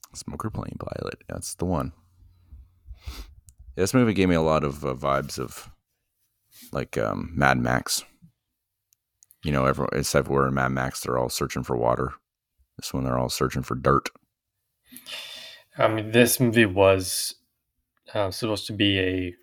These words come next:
Speaker 2: ripoff of Mad Max.
Speaker 1: Oh.
Speaker 2: Like, they,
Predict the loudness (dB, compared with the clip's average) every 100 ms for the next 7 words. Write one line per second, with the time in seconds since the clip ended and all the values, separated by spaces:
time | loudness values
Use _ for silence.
0 | _ _ 0 2 6 6 4 -6 -4 -4
1 | -4 -6 -6 -10 -16 -16 -20 _ _ _
2 | _ -6 0 2 2 2 0 -2